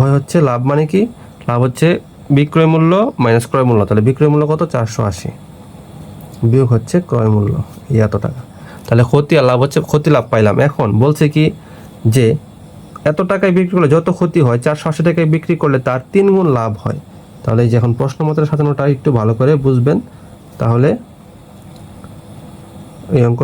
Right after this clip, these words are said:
সহজ। আগে দুটো লিখলাম, হ্যাঁ, ক্রয় মূল্য বিক্রয় মূল্য লিখলাম। এখন বলছে কি এত টাকায় বিক্রি করলে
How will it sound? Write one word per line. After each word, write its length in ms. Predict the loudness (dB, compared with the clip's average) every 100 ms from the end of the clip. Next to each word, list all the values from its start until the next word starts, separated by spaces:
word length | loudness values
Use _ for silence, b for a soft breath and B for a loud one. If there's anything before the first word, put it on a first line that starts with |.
| -2
সহজ। 260 | -2 -2 -6 -14 -20 -20 -20 -20 -20 -20 -20 -20 -20 -20 -20 -20 -20 -20 -20 -20 -20 -20 -20 -20 -20 -20 -20 -20 -20 -20 -20 -20 -20 -20 -16 -6 0
আগে 120 | 2 2
দুটো 140 | 2 0
লিখলাম, 260 | 0 0 0
হ্যাঁ, 120 | 0 0
ক্রয় 180 | 0 2
মূল্য 120 | 2 2
বিক্রয় 180 | 2 2
মূল্য 120 | 4 2
লিখলাম। 180 | 0 0
এখন 160 | 0 0 0
বলছে 200 | 2 0 2
কি 100 | 0 -2 B B B B B -20 -20 -20 -20 -20 -20 -20 -20 -20 -20 -6 -2
এত 80 | 0 0
টাকায় 200 | 2 4
বিক্রি 240 | 4 4 2
করলে 120 | 2